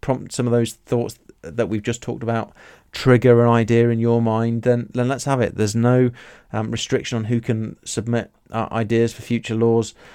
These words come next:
Um, obviously, it goes through unions to, before it gets into World Rugby, but let's have that conversation amongst the referee community. I'd love to, love to have it. Um, you can find me, as I said at the start, um, on email.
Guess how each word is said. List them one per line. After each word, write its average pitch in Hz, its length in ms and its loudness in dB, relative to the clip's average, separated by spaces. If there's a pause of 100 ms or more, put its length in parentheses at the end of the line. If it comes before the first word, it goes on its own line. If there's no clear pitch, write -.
(180)
Um, 98 160 -6
obviously, 101 460 -6
it - 40 -10
goes 110 240 0
through 107 120 -2
unions 113 540 0
to, 117 340 -8
before 113 240 -4
it 107 80 -6
gets 101 200 -8
into 104 200 -8
World 107 280 -2
Rugby, 120 280 0
but 113 120 -2
let's 123 200 -6
have 139 160 0
that 131 140 -4
conversation 127 540 -2
amongst 123 300 -4
the 127 80 0
referee 151 300 0
community. 104 440 -6
I'd 95 100 -4
love 143 140 0
to, - 120 -14
love 156 160 -4
to 123 100 -10
have 139 160 -6
it. - 220 -10 (320)
Um, 107 360 -2
you 135 140 0
can 139 280 -4
find 147 320 -2
me, 147 100 -6
as 117 160 -6
I - 20 -2
said 113 180 -6
at 117 60 -4
the 110 80 -4
start, 151 360 -4 (140)
um, 107 240 -4
on 113 160 0
email. 185 380 2